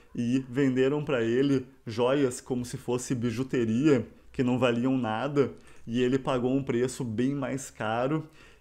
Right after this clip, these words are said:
e, no final das contas, eles perderam todo o dinheiro praticamente. E aí, eh, o que aconteceu foi o seguinte: então o Arcade contou isso pro Algamish,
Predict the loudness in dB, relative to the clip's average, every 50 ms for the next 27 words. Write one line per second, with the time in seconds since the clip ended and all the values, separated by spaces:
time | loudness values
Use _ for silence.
0 | _ _ -2 2 2 2 0 -2 -6 -16 -20 -12 -6 -4 -2 0 0 -2 -2 -4
1 | -4 -2 -2 -2 0 0 0 0 -2 -6 -12 -16 -8 -6 -4 -2 -2 -4 -4 -2
2 | -2 0 0 0 0 0 0 0 0 -2 -4 -6 -6 -4 -2 -2 0 0 0 0
3 | 0 0 -2 -6 -6 -6 -2 0 0 0 2 2 2 0 0 0 -2 -4 -4 -6
4 | -6 -6 -4 -2 -2 -2 -4 -4 -6 -8 -8 -10 -10 -10 -14 _ _ _ -20 -20
5 | -20 -20 -6 0 2 4 4 4 4 4 2 2 -2 -8 -18 -20 -20 -20 -20 _
6 | -20 -20 -20 -20 -20 -20 -20 -20 -20 -20 _ _ -4 -2 0 0 2 0 0 -2
7 | -4 -4 -4 -4 -2 -2 -2 -2 0 0 0 0 0 -2 -2 -2 0 2 2 2
8 | 2 0 -4 -8 -12 -12 -14 -16 -14 -14 -10 -6 -6 -2 0 2 0 0 0 0
9 | 0 0 0 -2 -4 -4 -2 -2 -2 0 0 0 2 2 0 -2 -4 -4 -6 -6
10 | -4 -2 0 0 0 0 0 -2 -2 -4 -4 -8 -12 -14